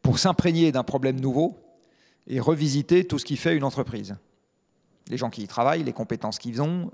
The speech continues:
là où l'entreprise est située, les clients qu'elle sert, les process de production qu'elle a, les fournisseurs avec lesquels elle travaille,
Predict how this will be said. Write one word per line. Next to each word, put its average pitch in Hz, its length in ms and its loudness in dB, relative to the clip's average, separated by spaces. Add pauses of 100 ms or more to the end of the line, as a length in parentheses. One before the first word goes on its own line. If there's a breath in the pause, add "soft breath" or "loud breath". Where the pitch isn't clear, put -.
là 120 180 2
où 120 120 -2
l'entreprise 107 440 -4
est 101 60 -4
située, 165 600 2
les 117 120 -4
clients 113 320 -6
qu'elle 117 160 -6
sert, 160 400 2 (380 loud breath)
les 117 100 -6
process 131 340 -2
de 120 80 -2
production 117 520 -2
qu'elle 127 160 -2
a, 160 260 2
les 120 80 -6
fournisseurs 120 480 -4
avec 110 220 -2
lesquels 107 240 -4
elle 104 100 -8
travaille, 123 400 0